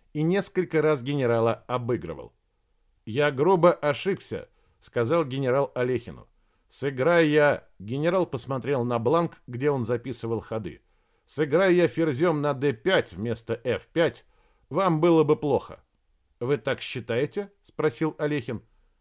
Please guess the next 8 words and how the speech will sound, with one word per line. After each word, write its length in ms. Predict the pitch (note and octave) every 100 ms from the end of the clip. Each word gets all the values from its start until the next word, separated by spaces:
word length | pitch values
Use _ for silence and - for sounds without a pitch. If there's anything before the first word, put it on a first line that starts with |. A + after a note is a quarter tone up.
| _
"Это 320 | B2 E3 E3 E3+
элементарно", 960 | E3+ D#3 D#3+ D#3+ C3+ E3+ E3+ A#2 G2+
продолжал 560 | - G#2+ A2+ G#2 B2+ D3+
генерал. 560 | A#2+ C3 B2+ B2 - _ _ _ _ -
"А 160 | F3
тут 240 | F#3 G#3 -
что 320 | - F3 C3
ж", 160 | -